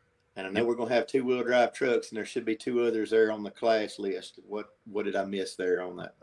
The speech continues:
Speaker 2: Supermod four-wheel drive, which will be the, uh, is that the, like, the, the six seventy-one blown trucks?
Speaker 1: That is right. Now, they will pull,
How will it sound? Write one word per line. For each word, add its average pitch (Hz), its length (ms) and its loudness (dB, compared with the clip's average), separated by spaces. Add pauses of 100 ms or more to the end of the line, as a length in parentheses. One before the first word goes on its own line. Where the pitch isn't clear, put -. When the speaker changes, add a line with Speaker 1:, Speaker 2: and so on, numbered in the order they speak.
Speaker 2:
Supermod 160 540 8
four-wheel 175 340 6
drive, 180 440 6
which 117 200 2
will 117 80 2
be 117 180 2
the, 110 280 6
uh, 104 300 4 (100)
is 120 200 0
that 139 280 8
the, 117 480 4
like, 113 200 2
the, 104 380 4 (280)
the - 80 2
six - 240 6
seventy-one 143 500 8
blown 135 260 10
trucks? 147 560 6 (280)
Speaker 1:
That 98 200 4
is 113 180 8
right. 110 280 8
Now, 101 160 2
they 120 180 8
will 131 160 6
pull, 123 400 4